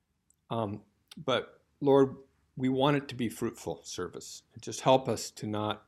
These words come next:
get tripped up by the past, all the good things, the accomplishments, or the bad traumas and painful things, but to be able to forget what lies behind and press on to the upward call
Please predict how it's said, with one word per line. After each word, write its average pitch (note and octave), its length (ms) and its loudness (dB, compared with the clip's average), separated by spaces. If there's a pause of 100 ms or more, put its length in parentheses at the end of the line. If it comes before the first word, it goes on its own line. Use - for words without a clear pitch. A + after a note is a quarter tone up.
get - 400 -4
tripped - 300 -2
up G2+ 220 -2
by G#2 140 0
the G2 100 -4
past, - 540 -4 (640)
all A#2 180 6
the A2+ 80 4
good A2+ 260 0
things, A#2+ 360 -4
the A#2 100 -4
accomplishments, A2+ 800 -8
or G#2+ 140 -2
the G2 80 -6
bad G2+ 320 -2
traumas G#2 520 -6
and F#2+ 160 -10 (420)
painful A#2 320 -4
things, A2 540 -10
but - 200 -8
to - 80 -14
be G#2+ 100 -4
able F#2+ 220 -4
to F#2 240 -8 (180)
forget C3+ 380 2
what B2+ 180 0
lies F#2 220 2
behind E2 420 -8 (720)
and G#2 120 -10
press - 340 -2
on F#2 220 -6
to - 100 -10
the - 200 -10
upward F#2 300 -12
call F#2 380 -8